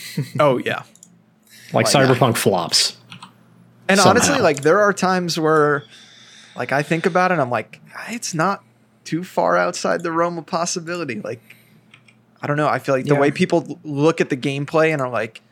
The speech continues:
Speaker 1: "I don't like the way the driving looks." Like, I think people have expectations for what this game is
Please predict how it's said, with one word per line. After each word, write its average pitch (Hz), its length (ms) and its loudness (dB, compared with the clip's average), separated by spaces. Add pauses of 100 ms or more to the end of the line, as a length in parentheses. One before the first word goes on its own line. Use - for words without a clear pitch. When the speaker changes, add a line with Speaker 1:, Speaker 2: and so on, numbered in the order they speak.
(260)
Speaker 1:
"I 127 80 0
don't 123 160 -2
like 123 160 -4
the 123 80 -4
way 123 100 -2
the 123 80 -6
driving 127 420 0
looks." - 360 -12 (580)
Like, 147 120 0
I 156 80 4
think 208 260 0
people 214 300 2
have 165 260 2
expectations 151 720 -2
for 139 140 -8
what 131 240 -6
this 135 180 -6
game 135 300 -6
is 165 380 -4